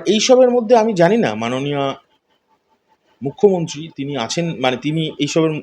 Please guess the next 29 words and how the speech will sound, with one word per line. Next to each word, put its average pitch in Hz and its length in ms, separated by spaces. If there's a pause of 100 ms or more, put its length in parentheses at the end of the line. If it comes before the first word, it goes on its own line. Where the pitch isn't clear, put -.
(100)
এইসব 135 240
জানেন 135 360
কি 165 100
না 135 80
আমি 135 120
সেটাও 131 280
জানি 117 200
না। 123 120
কারণ 160 180
আমি 156 360 (140)
যতদূর 156 420
বাইরে 120 240
থেকে 190 200
আমরা 190 240
যতদূর 175 320
জানি 220 280 (560)
যে 151 380
মাননীয় 165 480 (760)
প্রতিটা 262 340
শিল্পীকে 220 460
প্রচণ্ড 202 560 (220)
ভালোবাসেন, 185 680 (420)
যেটা 156 260
আমি 160 360
গতকালকেও 160 600
একটা 170 200
ইন্টারভিউতে 160 560
প্রসেনজিৎ 160 540
চ্যাটার্জির 135 580